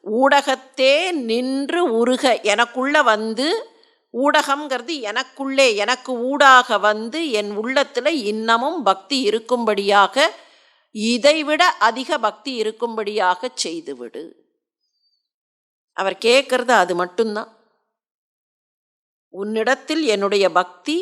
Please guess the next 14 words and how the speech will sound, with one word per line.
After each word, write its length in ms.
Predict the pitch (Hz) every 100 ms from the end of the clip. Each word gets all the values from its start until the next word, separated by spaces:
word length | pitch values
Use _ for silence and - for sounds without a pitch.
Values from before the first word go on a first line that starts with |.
| 370
முழுமையாக 760 | - 185 220 220 208 190 202 269
இருக்க 360 | 240 185 - 185
வேண்டும். 420 | 170 170 170 180
யானேதும் 800 | 175 185 220 240 254 277 349 370
பிறப்பஞ்சேன், 880 | 285 208 254 - 175 196 233 202 104 - _ _ _ _ _ _ _ _ -
இறப்பதனுக்கு 1000 | 185 247 277 - 294 285 277 277 - 370 214
என் 200 | 208 269 311
கடவேன், 540 | - 185 220 262 240 - _ _ _ _ _ _ _ _
வானேயும் 1000 | 180 220 240 277 302 302 302 294 330 381
பெரில் 380 | 262 254 294 285
வேண்டேன், 640 | 220 240 269 254 254 233 - _ - 190
மண்ணாழ்வான் 1000 | 202 226 262 262 233 208 185 190 180 160 _ -
மதித்தும் 680 | 175 190 185 214 _ 254 254 -
இரேன். 420 | 160 160 190 160